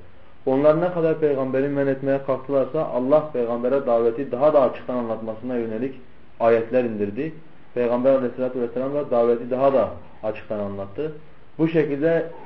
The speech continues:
müşriklerle Peygamber Aleyhisselatü Vesselam arasında ki ilk mücadele başlamış oldu. Açıktan ilk mücadele. Daha sonra tabi haç mevsimi bitti,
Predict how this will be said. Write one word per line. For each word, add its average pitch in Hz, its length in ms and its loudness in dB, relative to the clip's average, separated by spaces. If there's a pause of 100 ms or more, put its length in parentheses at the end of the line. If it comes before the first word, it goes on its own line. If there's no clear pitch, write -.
(260)
müşriklerle 139 880 2
Peygamber 123 340 2
Aleyhisselatü 131 480 0
Vesselam 123 380 -4
arasında 123 500 0 (340)
ki 147 100 0
ilk 147 200 -4
mücadele 135 560 4
başlamış 120 440 -2
oldu. 98 180 -4
Açıktan - 460 0 (100)
ilk 127 140 -4 (320)
mücadele. 95 480 -2 (720)
Daha 147 200 6
sonra 185 500 2 (440)
tabi 143 180 6
haç 156 220 0
mevsimi 156 400 0
bitti, 147 400 -2